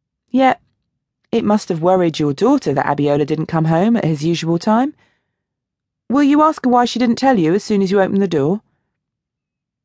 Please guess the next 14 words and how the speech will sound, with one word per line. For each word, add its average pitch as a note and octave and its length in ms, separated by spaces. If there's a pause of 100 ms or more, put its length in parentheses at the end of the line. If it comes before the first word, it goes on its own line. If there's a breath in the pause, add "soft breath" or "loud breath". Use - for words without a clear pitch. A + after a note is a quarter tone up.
(640)
Yetunde F#3 680 (280 soft breath)
pinched - 460
Muna's E3+ 360
waist. F3 440 (1120)
"She's - 240
talking D#3 320
about B2+ 320
Abiola. B2+ 480 (680)
Look C#3+ 180
at C3+ 200
me F3 180 (100)
and B2+ 160
pretend D3+ 480
concern. B2+ 680